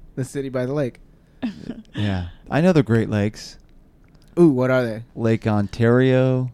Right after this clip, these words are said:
Speaker 1: Uh-huh.
Speaker 3: Um, Lake Michigan.
Speaker 1: Uh-huh.
Speaker 3: Uh, Lake Ann Arbor? No, that's,
Speaker 1: No.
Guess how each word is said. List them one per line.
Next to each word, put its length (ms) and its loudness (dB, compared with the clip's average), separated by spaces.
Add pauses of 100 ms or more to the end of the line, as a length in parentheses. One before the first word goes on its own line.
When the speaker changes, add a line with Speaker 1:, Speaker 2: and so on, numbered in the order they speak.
(120)
Speaker 1:
Uh-huh. 380 -6 (920)
Speaker 3:
Um, 680 -4 (300)
Lake 760 -4 (220)
Michigan. 960 -2 (100)
Speaker 1:
Uh-huh. 360 -4 (2500)
Speaker 3:
Uh, 760 -2 (1400)
Lake 680 -6
Ann 180 -4
Arbor? 520 0 (360)
No, 460 -2
that's, 60 -4
Speaker 1:
No. 960 -2